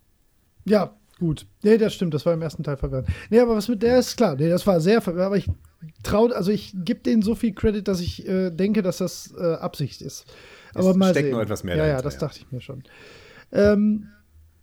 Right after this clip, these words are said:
Speaker 1: ja, und dann hab ich noch eine ganz große, nee, pass auf, das machen wir anders. Pass auf, ich erzähl dir jetzt von einem Spiel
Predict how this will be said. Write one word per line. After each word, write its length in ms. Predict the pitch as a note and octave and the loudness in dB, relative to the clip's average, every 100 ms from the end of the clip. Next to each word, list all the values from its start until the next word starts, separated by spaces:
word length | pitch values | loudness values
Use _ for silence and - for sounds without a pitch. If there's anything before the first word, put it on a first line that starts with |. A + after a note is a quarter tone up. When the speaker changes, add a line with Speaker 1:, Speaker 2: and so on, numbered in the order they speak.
| - - - _ - | -20 -20 -20 _ -2
Speaker 1:
ja, 180 | F3+ | -2
und 100 | B2+ C#3+ | -2 -2
dann 120 | G#3 | 0
hab 80 | A#3 | 0
ich 120 | G#3+ | 0
noch 220 | G3+ - | -4 -6
eine 320 | D#3+ F3 F3 | -6 -4 -2
ganz 200 | E3 F#3+ | -4 -6
große, 320 | - G#3 A3 G3 | -4 -6 -6 2
nee, 140 | C#4 | 2
pass 200 | D4+ D4 | 4 0
auf, 120 | G#3+ D#3 | 0 2
das 120 | G3 | 4
machen 220 | A#3 G#3+ | 6 6
wir 100 | F#3+ | 4
anders. 380 | F3+ D3 C3+ - - | 0 -2 -2 -6 -6
Pass 140 | G3+ | -2
auf, 100 | F#3 | -2
ich 120 | E3 F3 | -2 -2
erzähl 300 | G3 B3+ C#4+ | 0 2 2
dir 100 | C#4+ | 2
jetzt 200 | B3+ - | 0 0
von 160 | A3+ | -4
einem 220 | F#3+ F3+ | -2 -4
Spiel 640 | D#3+ - - D#3+ E3+ E4 | -4 -8 -6 -4 -2 -4